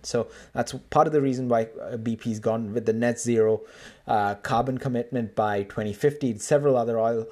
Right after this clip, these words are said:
and gas producers are doing the same, and a lot of investment pressure being built.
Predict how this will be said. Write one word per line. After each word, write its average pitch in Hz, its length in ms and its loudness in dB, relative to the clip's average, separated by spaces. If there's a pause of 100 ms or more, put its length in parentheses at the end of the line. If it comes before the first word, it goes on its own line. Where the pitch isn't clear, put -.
(160)
and 117 160 -4
gas 110 220 -2
producers 107 480 -8
are 101 80 -2
doing 104 320 -4
the 98 80 -6
same, 143 480 0 (320)
and 113 120 -4
a 101 120 2
lot 120 480 2
of 120 80 2
investment 110 480 -6
pressure 107 360 -2 (220)
being 107 240 0
built. 98 260 0